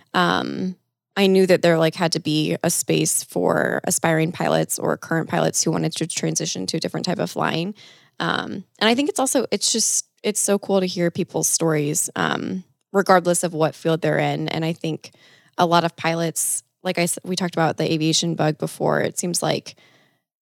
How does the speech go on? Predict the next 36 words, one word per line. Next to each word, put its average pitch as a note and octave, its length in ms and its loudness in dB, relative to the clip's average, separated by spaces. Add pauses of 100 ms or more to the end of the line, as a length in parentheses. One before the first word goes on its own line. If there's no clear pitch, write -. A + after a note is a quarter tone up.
(200)
a F#3+ 60 0
lot E3+ 200 6
of E3 80 2
people E3+ 300 2
get D#3 240 -2
there D#3 440 2 (180)
from E3+ 160 0
different E3 280 -2
pathways E3 640 -2
and - 360 -2 (520)
just G3+ 200 2
as, E3 140 -2
like, D#3+ 140 0
human D#3+ 300 0
beings, D#3 360 0
we E3 80 0
love D#3 200 2
hearing D#3+ 520 -2
other E3 220 0
humans' E3 420 -2
stories. D#3 640 0
And - 360 -4 (560)
even G3 200 4
if F#3+ 100 2
you're F3+ 80 4
not D#3 180 4
in E3 80 0
aviation, D#3+ 440 2
it's D#3+ 160 -4
always E3 260 0
really D#3+ 160 -2
inspiring D#3 560 -4
to - 80 -4
hear D#3+ 260 -2
how F3+ 160 -2
somebody E3 560 -2